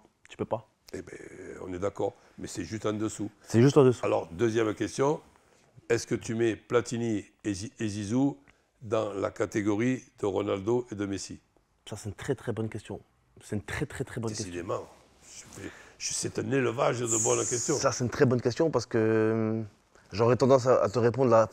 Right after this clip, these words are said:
Speaker 1: la, la réponse facile, c'est pas la même époque.
Speaker 2: Ouais.
Speaker 1: Ça, c'est ce que les gens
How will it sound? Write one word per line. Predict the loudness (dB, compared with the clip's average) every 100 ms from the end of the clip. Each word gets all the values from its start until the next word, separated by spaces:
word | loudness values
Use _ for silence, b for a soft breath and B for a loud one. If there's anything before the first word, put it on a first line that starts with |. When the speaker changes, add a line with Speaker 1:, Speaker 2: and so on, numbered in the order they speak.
| 2
Speaker 1:
la, | 6 6 6 4 4
la | 2 2
réponse | 0 -2 -2 -6
facile, | -4 -4
c'est | -2 0
pas | 4
la | 4
même | 2
époque. | 0 -2 -4 -16 _ b b b b b b -12
Speaker 2:
Ouais. | -12 -12 _ _ _ _ -20 -20 -20 -20 -12
Speaker 1:
Ça, | -8
c'est | -6
ce | -4
que | 0
les | 0
gens | 2 0 -2